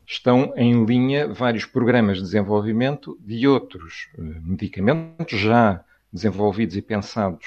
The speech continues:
eh, concretamente para, para o sars cov dois, para este vírus, e pode ser que existam novidades num tempo que é um tempo relativamente rápido para a ciência, que podem ser alguns anos,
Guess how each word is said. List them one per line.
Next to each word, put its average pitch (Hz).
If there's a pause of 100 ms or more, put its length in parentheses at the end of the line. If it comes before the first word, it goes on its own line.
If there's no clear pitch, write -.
(580)
eh, 95
concretamente 104
para, 92 (220)
para -
o -
sars -
cov 90
dois, 98 (280)
para 104
este 95
vírus, - (600)
e 131 (420)
pode 110
ser 135
que -
existam 110
novidades 113 (340)
num 123
tempo 120
que 104
é 101
um 104
tempo 104
relativamente 113
rápido 87 (240)
para 92 (120)
a -
ciência, 113 (600)
que -
podem 82
ser -
alguns 101
anos, 131